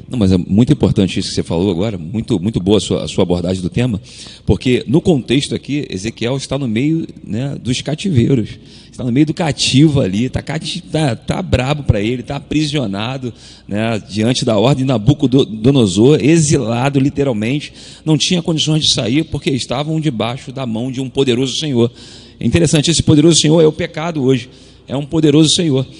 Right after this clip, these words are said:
que precisa de um todo-poderoso pra poder quebrar essa algema e trazer. Tirando isso, o homem continua no cativeiro, continua, né, sendo escravo do, do pecado. Se Cristo não abrir o entendimento, se Cristo não trouxer a luz, né, do seu, do seu, seu evangelho,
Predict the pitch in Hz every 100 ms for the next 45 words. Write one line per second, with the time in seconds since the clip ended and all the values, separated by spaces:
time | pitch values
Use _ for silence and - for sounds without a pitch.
0 | - - 170 - 147 180 185 165 170 180
1 | - 196 226 190 202 180 147 156 151 151
2 | 147 135 139 156 113 135 139 135 110 131
3 | 135 156 110 113 - 113 95 165 175 -
4 | - - 131 151 151 - 131 160 156 78
5 | 139 151 139 - 110 120 147 143 131 -
6 | 123 143 143 - - 117 127 - 147 139
7 | - 131 143 156 143 127 110 110 98 117
8 | 135 131 - - - 156 190 165 156 165
9 | 156 120 190 165 160 147 123 123 131 147
10 | 143 151 151 160 156 127 165 147 131 180
11 | 165 - - - 101 123 120 131 - 170
12 | 170 131 - - 170 151 165 160 123 113
13 | 123